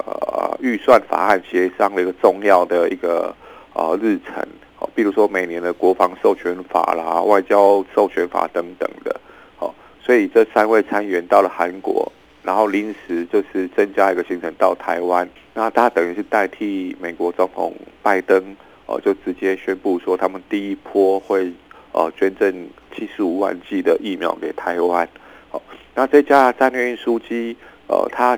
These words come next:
除了这个人道的意义之外，政治上当然是表现华盛顿对于，呃，台湾这一种安全的承诺。哦，那第，第三个就是战术上，因为，呃，这些，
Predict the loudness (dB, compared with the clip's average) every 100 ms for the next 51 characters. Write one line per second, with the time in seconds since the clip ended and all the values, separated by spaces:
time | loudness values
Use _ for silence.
0 | -2 0 2 2 2 2 2 0 0 2
1 | 0 0 2 2 0 -4 -10 -10 -6 -2
2 | 0 -2 -2 -4 -2 -4 -2 -4 -4 -2
3 | -2 -4 -6 -4 -4 -2 -4 -2 -2 -4
4 | 0 0 2 -2 -2 -2 -2 -2 -2 -2
5 | -4 -4 -6 -6 -10 -20 -8 0 4 4
6 | 0 0 4 4 4 0 0 -2 -2 -2
7 | -4 -4 -8 -6 -6 -6 -6 -8 -6 -2
8 | -2 -4 -12 -8 -6 -6 -10 -20 -20 -20
9 | -8 0 2 2 0 -8 -20 _ -2 0
10 | -2 -4 -4 -4 -2 -2 -2 -2 -4 -2
11 | 0 0 0 0 -2 -2 -4 -2 -2 -2
12 | -4 -20 _ _ _ _ _ _ -20 -20
13 | -20 -10 0 4 4 4 2 0 2 2
14 | 4 2